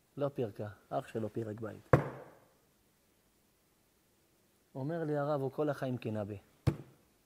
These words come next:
האמנתי שהוא יכול הכל, אבל להגיד לאשתי שאני בוגד בה?" "איך?" אמרתי לו, "הוא השתגע." "ברור שהוא השתגע." <laughs> "איך הוא השתגע?" הקנאה משגעת, שיוש. הקנאה מוציאה את האדם מדעתו, מוציאה אותו מן העולם.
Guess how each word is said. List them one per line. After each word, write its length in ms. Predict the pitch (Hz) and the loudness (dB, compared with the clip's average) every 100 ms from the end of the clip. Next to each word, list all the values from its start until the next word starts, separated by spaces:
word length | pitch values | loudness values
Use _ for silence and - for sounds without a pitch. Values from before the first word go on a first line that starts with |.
| _ _ _ _ - - - - - - | _ _ _ _ -20 -20 -20 -20 -20 -4
האמנתי 440 | 127 143 185 180 170 | 0 2 2 2 2
שהוא 160 | 151 | 2
יכול 240 | 135 143 131 | 2 2 2
הכל, 280 | 120 113 110 - | 2 -2 -2 -6
אבל 240 | 110 110 | -6 -4
להגיד 460 | 110 104 101 135 117 | -4 -4 -2 -2 -2
לאשתי 300 | 110 - 117 | -4 -4 -4
שאני 260 | - 110 | -2 -4
בוגד 340 | 101 104 123 135 | -2 -2 -2 -2
בה?" 120 | 160 156 - - - - - - _ _ _ _ _ _ _ | -4 -6 -2 2 2 0 -18 -20 _ _ _ _ _ _ _
"איך?" 500 | - 247 302 269 - | 8 12 12 12 12
אמרתי 400 | 110 120 120 113 | 0 0 0 0
לו, 80 | 110 | 2
"הוא 100 | 107 | 2
השתגע." 400 | 107 107 107 110 - - - - - | 0 0 0 0 -2 -16 -20 0 12
"ברור 360 | 240 294 392 | 12 12 12
שהוא 160 | 269 349 | 12 12
השתגע." 460 | 320 403 220 202 139 | 12 12 12 12 12
<laughs> 80 | 151 | 6
"איך 120 | 156 | 4
הוא 100 | - | 6
השתגע?" 440 | 135 - 120 113 107 107 | 4 4 2 2 -2 -4
הקנאה 420 | 131 - 143 147 135 | -4 0 0 0 -2
משגעת, 560 | 123 123 123 131 113 | -2 0 2 2 2
שיוש. 440 | - 113 107 101 - 143 - - - - | 2 2 0 4 6 6 6 -16 -16 -10
הקנאה 420 | 117 127 127 139 | -6 -2 0 2
מוציאה 400 | 135 123 131 127 | 0 0 0 2
את 140 | 117 | 2
האדם 300 | 120 117 120 | 2 4 2
מדעתו, 460 | 117 117 110 113 110 - - - - | 2 0 -2 -4 -4 -6 -20 -18 -6
מוציאה 320 | 113 - 123 | -4 0 2
אותו 200 | 117 113 | 2 -2
מן 160 | 110 110 | -6 -8
העולם. 280 | 104 - | -8 -6